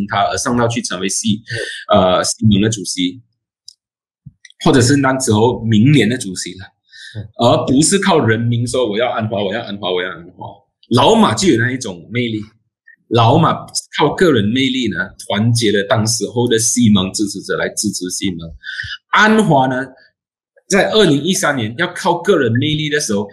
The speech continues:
Speaker 1: 还是打不过，连纳吉亚都打不过。所以你说他有没有那种魅力呢，志峰？
Speaker 2: 那，那么说回马哈迪啊，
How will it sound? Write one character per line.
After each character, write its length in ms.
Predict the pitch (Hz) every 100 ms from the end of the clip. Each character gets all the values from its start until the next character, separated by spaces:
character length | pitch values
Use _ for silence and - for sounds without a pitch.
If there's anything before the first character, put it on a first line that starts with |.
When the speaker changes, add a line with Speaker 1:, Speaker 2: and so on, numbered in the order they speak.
| - _ - -
Speaker 1:
还 160 | 117
是 140 | 117 113
打 160 | 127
不 140 | 110 127
过， 180 | 131 - - _ _
连 260 | 131 139 175
纳 200 | 196 165
吉 200 | - 110
亚 120 | 117
都 80 | 113
打 100 | 117
不 140 | 113
过。 280 | 110 82 - _ _ _ _ _ _ _ _
所 140 | - 151
以 60 |
你 100 | 139
说 180 | 117 147
他 140 | 139 139
有 80 | - -
没 60 | 127
有 60 |
那 100 | 113
种 160 | 147 101
魅 120 | 104
力 180 | 117 120
呢， 100 | 104 90
志 200 | - 104
峰？ 100 | 95 90 _ -
Speaker 2:
那， 120 | 220
那 120 | 254
么 300 | 254 - -
说 240 | - 170
回 160 | 151 139
马 340 | 127 101 90
哈 140 | 101 110
迪 220 | 110 101
啊， 100 | 104